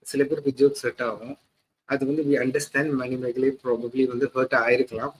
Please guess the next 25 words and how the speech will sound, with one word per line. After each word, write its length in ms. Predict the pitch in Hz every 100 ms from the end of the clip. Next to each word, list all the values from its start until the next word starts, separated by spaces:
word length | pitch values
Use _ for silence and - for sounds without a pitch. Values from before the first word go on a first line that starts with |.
| _ _ _ _ _ _ _ _ _ -
அதை 180 | 135 135
நம்ம 200 | 127 123 123
வந்து 180 | 135 147
தப்புன்னு 360 | 135 - 156 147
சொல்லவே 300 | 135 131 139
முடியாது. 460 | 127 117 110 107 156 - - -
ஆனா 160 | 175 196
இன்னும் 300 | 190 214 202
கொஞ்சம் 300 | 180 190 185
மெச்சூரிட்டியோட 580 | - 175 165 - 139 139
ஹேண்டில் 340 | 135 123 127
பண்ணிருக்கலாமோ 520 | 120 120 113 117 117
அப்படிதான் 460 | 110 - 110 113 113
தோணுது. 300 | 117 107 - _ _ _ _ _ -
So 160 | - 139 135 127 123
உங்களுக்கு 440 | 151 180 185 185 175 170
இந்த 160 | 147 143
கருத்து 340 | 143 151 165
பிடிச்சிருந்துச்சுன்னா 720 | 143 147 143 147 139 - 143 151
கண்டிப்பா 280 | 131 143 147
இந்த 140 | 135
வீடியோவை 400 | 123 135 139 123 117 113 -
லைக் 200 | 131 147
பண்ணுங்க, 300 | 151 131 131 185 190 _ _ _ _ -
என்னுடைய 300 | 131 123